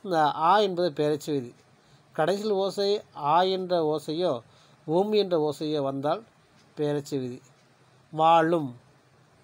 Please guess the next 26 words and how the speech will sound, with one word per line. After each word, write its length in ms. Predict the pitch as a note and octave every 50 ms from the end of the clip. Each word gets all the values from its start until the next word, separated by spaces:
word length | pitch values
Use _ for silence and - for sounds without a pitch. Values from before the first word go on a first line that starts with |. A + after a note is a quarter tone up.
| _ _ _ _
உம் 220 | - E3+ F#3 F#3 F3
என்று 260 | D#3 D3 C#3+ E3 F#3
பெயரெச்ச 340 | D#3+ D3+ C3+ C3 C3 B2 -
விதி. 260 | C#3+ B2 A#2 A#2+ - _ _ _ _ -
ஆக, 400 | - D3 C#3+ C3+ C3 C3+ D#3+ G#3 A3+ _ _ _ _ _ _ _ _ _ -
அ, 160 | G3+ F#3 F3+
அந்த 300 | F3 E3 E3 E3 D#3 D3+
மூன்றும் 720 | D3+ D#3+ E3+ F#3 G3 G3 F3+ F#3 F#3+ F3+ D#3+ D3+ C#3+ C3+
மறுபடியும் 760 | C#3 D3 D3 D3 D3+ D3+ D#3 D#3 D3+ D3 C#3 C3 B2 A#2+ B2+ C3
நீங்க 300 | C3+ C#3 C3+ C3+ C3+ B2+
ரீகால் 320 | C3 C#3+ D3+ D3 - D3
பண்ணி 260 | C#3 C#3 C#3+ C3+ C3+ B2+
பாருங்க. 400 | C3 - C3 B2+ B2+ C#3 D#3 E3+
நீங்க 460 | D#3+ D3 C#3+ C#3 C3+ C3 C3 B2+ B2+ - - - - - _ -
அந்த 120 | D#3 C#3+
உறுப்பிலக்கணம் 600 | C3+ C3 D#3 F3 F3 F3 F3+ E3+ D#3+ D#3+ D3+ D3 C#3
என்பது, 580 | C#3 C#3+ C#3+ D3+ D#3+ F3 D3+ C3 A#2+ A#2+ B2 B2+ _ _ _ _ - _ _ _ _ - D#3+
அ, 340 | D3+ C#3 C#3 C3+ C3 C3
ஆசிரியர் 500 | B2+ B2+ B2+ C3+ D#3 D#3 - F3 E3+ D#3
சொல்லிக் 240 | - - D3 D3+ D#3
கொடுத்தா 240 | D#3+ D3 D3 C#3+ C3+
தான் 300 | C#3 E3+ D#3+ D#3 C#3+ C3+
புரியும். 420 | C#3 C3+ C3 C3 C3 D3 F3 A3 - _ _ _ _ _ _ _ _ _ -
மத்த 320 | E3+ E3 D#3 - E3+ D#3 D3 -
செய்யுளோ, 400 | E3 D#3+ E3 E3 E3 F3 F3 E3+ D#3 D#3
உரைநடையோ, 760 | D#3 D#3 D#3 D#3 D#3 D#3 D#3+ E3 E3+ F3 F3 E3+ E3+ E3+